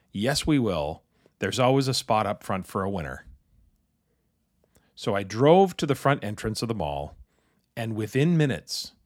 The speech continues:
someone pulled out of a parking spot, and we were one row from the front. That's the mantra. There's always a spot up front for a winner.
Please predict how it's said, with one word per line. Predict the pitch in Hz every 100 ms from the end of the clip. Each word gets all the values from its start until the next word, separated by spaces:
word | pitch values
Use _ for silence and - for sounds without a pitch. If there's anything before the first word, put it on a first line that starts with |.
| _ -
someone | - 113 120 117
pulled | - 98
out | 101 131
of | 151
a |
parking | - 117 - 95
spot, | - 78 78 - _ _ _ _ _ _
and | 101 110
we |
were | 110 107
one | 101 110 123 139 113
row | 110 78 76
from | - 73
the | 85
front. | - 73 67 - - - - - _ _ _ _ _ _ _ _ _ _ _ _ _ -
That's | 117 -
the | -
mantra. | 87 76 78 - - - - - - - _ _ _ _ _ _ _ _ _ _ _ _ _ _ _ -
There's | 92 92
always | 107 113 113
a |
spot | - - 87 78
up | -
front | 101 90
for | - 90
a |
winner. | 90 73 -